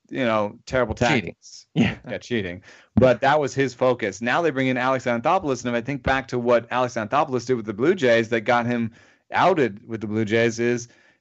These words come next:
Speaker 1: trade away prospects to, to
Speaker 2: Hang
Speaker 1: win.
Speaker 2: on, hang on, hang on. Before you say it, trigger warning. We, we, we, we gotta be, we gotta be chill over here. We're not trying to get a lawsuit in our hand. You're about to bring up something that is going to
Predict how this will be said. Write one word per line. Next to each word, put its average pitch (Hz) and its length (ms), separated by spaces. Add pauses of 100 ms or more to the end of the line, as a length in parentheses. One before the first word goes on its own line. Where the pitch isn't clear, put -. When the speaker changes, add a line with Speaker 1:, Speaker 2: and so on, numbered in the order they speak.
(140)
Speaker 1:
trade 131 280
away 120 260
prospects 117 760
to, 104 180
to - 140
Speaker 2:
Hang 135 120
Speaker 1:
win. 131 40
Speaker 2:
on, 120 80
hang 143 160
on, 123 240
hang 139 160
on. 120 220
Before 117 240
you 123 80
say 123 160
it, - 160
trigger 131 280
warning. 110 400 (120)
We, 104 80 (160)
we, 107 160
we, 120 260
we 127 80
gotta 131 180
be, 120 460 (640)
we 131 80
gotta 139 160
be 113 100
chill 107 300
over 92 180
here. 90 160
We're 95 60
not 98 160
trying 104 160
to 98 60
get 92 100
a 90 60
lawsuit 90 480
in 85 80
our 80 80
hand. 85 300 (360)
You're 95 100
about 104 140
to 107 80
bring 107 220
up 98 160
something 98 320
that 92 180
is 90 80
going 95 320
to 95 420